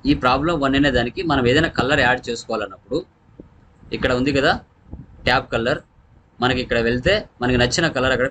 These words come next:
పెట్టొచ్చు. డిఫరెన్స్ వస్తుంది చూడండి, రెడ్ కలర్ ఇస్తున్నాను,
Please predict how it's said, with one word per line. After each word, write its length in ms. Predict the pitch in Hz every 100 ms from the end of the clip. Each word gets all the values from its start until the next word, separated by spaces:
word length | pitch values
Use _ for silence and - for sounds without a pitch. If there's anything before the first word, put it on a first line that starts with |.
| 113
పెట్టొచ్చు. 320 | 107 - - - _ - - - _ - -
డిఫరెన్స్ 340 | 139 175 175 156
వస్తుంది 240 | 139 147 143
చూడండి, 300 | 123 98 85 - - - 117
రెడ్ 140 | 131 139
కలర్ 180 | 147 131
ఇస్తున్నాను, 360 | - 113 101